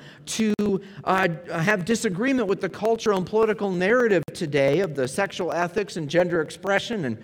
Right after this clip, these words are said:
uh, wokeism of the day, then, then you are, uh, not only a religious nut and maybe a bigot, but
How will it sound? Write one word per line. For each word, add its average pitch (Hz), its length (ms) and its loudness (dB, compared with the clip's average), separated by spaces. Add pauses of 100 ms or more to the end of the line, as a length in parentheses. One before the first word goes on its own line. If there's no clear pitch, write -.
(340)
uh, 143 160 0
wokeism 185 600 4
of 175 160 -2
the 165 80 0
day, 185 300 4
then, 180 400 -2
then 165 240 0
you 202 340 -2 (160)
are, 175 380 4 (240)
uh, 170 260 2
not 202 280 4
only 214 300 2
a 175 80 0
religious 170 600 2
nut 156 380 0
and 180 200 -6
maybe 180 280 0
a 147 120 -6
bigot, 196 480 4
but 175 140 -4